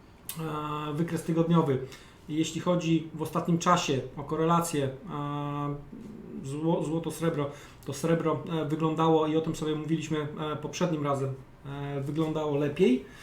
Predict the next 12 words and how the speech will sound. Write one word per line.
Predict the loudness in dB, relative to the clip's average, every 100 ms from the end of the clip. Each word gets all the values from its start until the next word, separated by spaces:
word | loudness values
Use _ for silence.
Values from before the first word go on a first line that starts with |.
| -18 -16 -6
E, | -2 0
generalnie | 4 4 4 4 4
rzecz | 2 -2
biorąc, | 2 4 4 0 -6
poziomy, | -4 0 2 2 2
o |
których | 0 -2 0
żeśmy | -2 -2
sobie | -2 0 2 0 -4 -16 -20 -20 -20 -20 -20 -20 -20 -20 -20 -20 -18 -14
wspominali | -8 2 6 8 6
w | 4
okolicach | 0 -2 0 -2